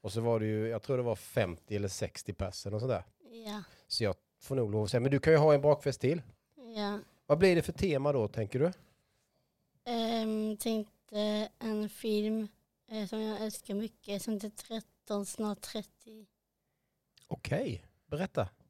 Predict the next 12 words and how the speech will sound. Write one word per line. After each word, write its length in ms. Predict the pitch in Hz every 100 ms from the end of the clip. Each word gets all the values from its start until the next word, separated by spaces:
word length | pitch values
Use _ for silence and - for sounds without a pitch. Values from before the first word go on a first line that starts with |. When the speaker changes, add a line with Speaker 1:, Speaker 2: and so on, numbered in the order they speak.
| _
Speaker 2:
Ehm, 1040 | 220 226 220 220 220 220 220 220 220 220 208
det 160 | 233 226
är 40 |
en 80 | 226
tjej 380 | - 220 214 214
som 140 | 220
heter 280 | 208 - 214 _
Jenny 420 | 214 220 226 220
Rink. 400 | 220 220 226 - - -
Hon, 460 | 240 226 220 220 214 - _ _ _ _ _ _
hon 420 | 247 240 233 233
s-, 240 | 233 -